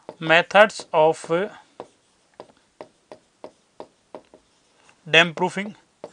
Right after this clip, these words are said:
सबसे पहला जो डैम्प प्रूफिंग का मेथड है बेटा, प्राइमरी जो डैम्प प्रूफिंग का मेथड है, उसको अपने किस नाम से जानते हैं? By डीपीसी कोर्स।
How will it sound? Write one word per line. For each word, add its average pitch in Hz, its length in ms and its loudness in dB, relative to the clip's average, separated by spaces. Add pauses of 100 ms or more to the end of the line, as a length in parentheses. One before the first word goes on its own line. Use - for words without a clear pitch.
(440)
सबसे 277 380 6
पहला 226 440 12
जो 320 120 8
डैम्प 247 280 8
प्रूफिंग 240 320 0
का 226 80 8
मेथड 190 340 4
है 185 80 8
बेटा, 170 240 -2 (360)
प्राइमरी 226 380 8
जो 311 100 8
डैम्प 226 240 8
प्रूफिंग 214 280 0
का 185 100 6
मेथड 160 320 0
है, 185 180 -2 (380)
उसको 214 260 6
अपने 208 320 4 (300)
किस 240 180 0
नाम 196 220 8
से 202 120 -2
जानते 170 320 6
हैं? 175 240 -2
By 170 200 10
डीपीसी 147 680 -6
कोर्स। - 440 -12